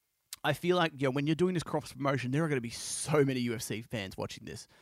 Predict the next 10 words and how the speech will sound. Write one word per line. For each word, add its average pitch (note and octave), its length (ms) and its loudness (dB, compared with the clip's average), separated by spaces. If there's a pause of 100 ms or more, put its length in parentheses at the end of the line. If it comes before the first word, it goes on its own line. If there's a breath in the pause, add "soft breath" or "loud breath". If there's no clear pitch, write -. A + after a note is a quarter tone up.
(280 soft breath)
Like, A#2+ 140 2
I C#3 100 6
don't D#3+ 160 6
think, D#3+ 220 0 (160)
I C#3+ 100 6
don't F3+ 120 6
think E3+ 180 -6
boxing C3 400 0
really B2+ 240 2
knows B2 340 2